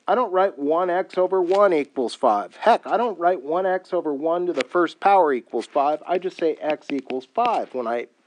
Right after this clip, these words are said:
answer questions sometimes. So when stuff's not written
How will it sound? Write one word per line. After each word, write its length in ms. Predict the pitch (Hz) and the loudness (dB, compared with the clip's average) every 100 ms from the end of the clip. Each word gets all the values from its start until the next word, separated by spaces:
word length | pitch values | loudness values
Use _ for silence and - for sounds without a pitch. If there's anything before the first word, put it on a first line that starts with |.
| _ _ - | _ _ -4
answer 440 | 165 180 - 127 | 0 0 -2 -6
questions 640 | - 202 208 - 151 117 - | 0 2 0 -2 -10 -10 -8
sometimes. 680 | 117 104 113 98 82 - _ _ - - - - - - | -8 -4 -6 -6 -12 -20 _ _ -20 -20 -20 -20 -20 -16
So 420 | - 180 156 156 _ _ _ _ _ _ _ _ _ 208 _ - 82 _ _ _ _ _ _ _ _ _ _ _ _ _ _ _ _ _ _ _ _ _ _ _ | 2 4 4 0 _ _ _ _ _ _ _ _ _ _ _ -20 -20 _ _ _ _ _ _ _ _ _ _ _ _ _ _ _ _ _ _ _ _ _ _ _
when 440 | 165 165 180 175 175 | -2 2 4 4 0
stuff's 580 | - - 208 269 - | -6 2 4 4 0
not 320 | 185 185 196 - | 2 4 2 -2
written 640 | 151 147 180 - 160 139 | 0 4 2 0 -6 -6